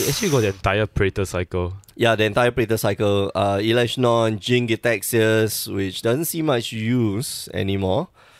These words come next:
Speaker 2: Uh, we got Show Dread, which is a Commander, you know, All-Star. We got Urabras,
Speaker 1: Which is
Speaker 2: which
Speaker 1: also
Speaker 2: is
Speaker 1: a
Speaker 2: also
Speaker 1: Commander.
Speaker 2: Commander All-Star.
Speaker 1: Yeah.
Speaker 2: And we got Vorinclex, the one with no friends.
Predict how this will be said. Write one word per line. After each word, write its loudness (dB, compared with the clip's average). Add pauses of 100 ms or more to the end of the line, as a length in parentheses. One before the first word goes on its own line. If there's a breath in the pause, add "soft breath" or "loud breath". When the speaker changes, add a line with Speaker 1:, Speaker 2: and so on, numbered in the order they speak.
(320 soft breath)
Speaker 2:
Uh, 4
we 0
got 0
Show 2
Dread, 0
which -4
is -2
a -2
Commander, 2
you -4
know, -2
All-Star. 0 (380 soft breath)
We -10
got 2
Urabras, 2 (100)
Speaker 1:
Which -18
is -10
Speaker 2:
which -4 (140)
Speaker 1:
also -2
Speaker 2:
is -8
Speaker 1:
a -12
Speaker 2:
also 0 (120)
Speaker 1:
Commander. -8
Speaker 2:
Commander 0
All-Star. 0
Speaker 1:
Yeah. -10 (200 loud breath)
Speaker 2:
And 2
we 4
got 2
Vorinclex, 0
the -2
one 2
with -4
no 2
friends. -4